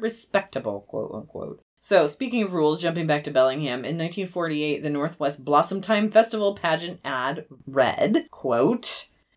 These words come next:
"Herewith are the rules, regulations, opportunities, and prizes available to the local Miss America contestants in conjunction with the Northwest Blossom Time Festival.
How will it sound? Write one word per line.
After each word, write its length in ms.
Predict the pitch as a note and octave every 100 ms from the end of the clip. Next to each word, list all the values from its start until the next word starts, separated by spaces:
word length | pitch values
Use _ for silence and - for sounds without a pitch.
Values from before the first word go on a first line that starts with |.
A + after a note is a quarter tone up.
| _
"Herewith 580 | - F4 E4+ B3+ D4+ - -
are 160 | A3+ B3+
the 120 | A#3+
rules, 520 | B3+ E4+ E3+ C#3+ D#3+
regulations, 680 | F3+ G#3+ D#3+ A#3 - C#3 C#3+
opportunities, 640 | D3+ E3 D#3+ B3+ C#4 D4+ D4+
and 100 | D4+
prizes 440 | G3+ F#3 F3 F#3+
available 560 | F3+ D3 D#3 F#3+ G3 G3+
to 120 | E3
the 100 | C3
local 440 | B2+ D#3+ - C4+
Miss 240 | B3+ G#3+ -
America 420 | A#3 F#3+ A3 A#3+
contestants 680 | A#3 B3 - G3 - A3+ A3+
in 140 | D3+ D#3
conjunction 760 | C#3 C3+ F3+ D4 - C3 B2+
with 160 | B2+ C3
the 80 | A2
Northwest 540 | A2 A#3+ - E3+ -
Blossom 380 | - F#3 - E4
Time 260 | D#4 D#4+ D#4+
Festival. 680 | - - - C3 A2 F2+ -